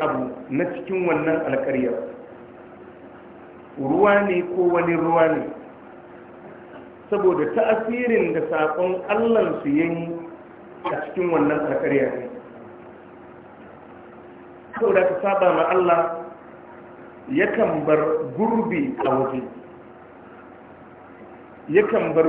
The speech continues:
gurbi a waje. Haka nan sa'a ma Allah, yakan bar ta'asirinsa a wajen da aka yi shi.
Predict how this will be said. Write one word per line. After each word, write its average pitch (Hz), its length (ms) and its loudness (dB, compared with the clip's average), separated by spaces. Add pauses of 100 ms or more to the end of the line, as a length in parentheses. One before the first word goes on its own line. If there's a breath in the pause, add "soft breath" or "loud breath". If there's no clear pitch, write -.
(140)
gurbi 214 600 0
a 160 80 0
waje. 139 400 2
Haka 214 220 2
nan - 180 0
sa'a 196 360 6
ma 156 100 0 (140)
Allah, 185 220 2 (540)
yakan 180 540 2
bar 160 420 2
ta'asirinsa 208 880 0
a 147 60 0
wajen 175 300 2
da 160 160 -2
aka 135 180 0
yi 123 180 -2
shi. - 160 -12